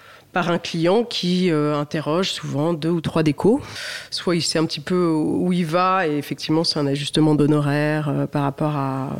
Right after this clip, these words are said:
voilà, par rapport à une adresse, euh, par rapport à un planning. Est-ce qu'on est dispo ? Est-ce qu'on l'est pas ? Et puis, parfois, il peut y avoir, euh, vraiment une, euh, une envie d'impulsion.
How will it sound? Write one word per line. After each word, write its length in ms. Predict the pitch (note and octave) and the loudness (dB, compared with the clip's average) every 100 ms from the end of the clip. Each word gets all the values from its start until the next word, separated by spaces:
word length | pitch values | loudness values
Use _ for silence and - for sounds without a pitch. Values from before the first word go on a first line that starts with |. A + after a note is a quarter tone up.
| - - | -6 -4
voilà, 180 | E3+ A3 | -2 -2
par 120 | D#3+ | 0
rapport 220 | C3+ D3+ | 0 2
à 60 | C#3 | 2
une 100 | C#3+ | 2
adresse, 600 | C#3+ D3+ F#3+ A3 - - | 2 2 2 2 -2 -4
euh, 400 | - D3 D3 C#3+ | -4 -2 -2 -2
par 160 | C#3 C3+ | -2 -4
rapport 220 | C3 C3+ | -2 -2
à 20 | |
un 60 | A#2+ | -4
planning. 460 | - B2+ D3 G3+ | -2 0 2 2
Est-ce 140 | F#3 - | 0 -2
qu'on 120 | D3 | -4
est 80 | C3+ | -4
dispo ? 420 | C#3 - D3+ E3 | -4 -6 -2 0
Est-ce 120 | D#3+ | 0
qu'on 120 | - | 0
l'est 120 | C3+ C3+ | -2 0
pas ? 340 | C#3+ F#3 A#3+ - - - - - - - | 0 0 -2 -8 -12 -10 -10 -12 -10 -4
Et 80 | D#3 | -2
puis, 160 | - - | -2 -4
parfois, 400 | C#3 - F#3+ A#3 | -4 0 0 0
il 80 | |
peut 160 | - E3+ | 0 0
y 60 | D3+ | 0
avoir, 340 | C#3+ E3+ F#3+ | 2 2 2
euh, 100 | D#3 | 0
vraiment 320 | D3+ D#3 E3 | 0 2 4
une, 160 | G3+ F3+ | 4 2
euh, 520 | D#3+ D#3 D#3+ D#3+ E3+ | 2 2 0 0 0
une 140 | - F3 | 2 4
envie 220 | E3 F3 | 2 2
d'impulsion. 600 | E3 D#3+ E3 - - C4 | 0 0 -4 -2 2 0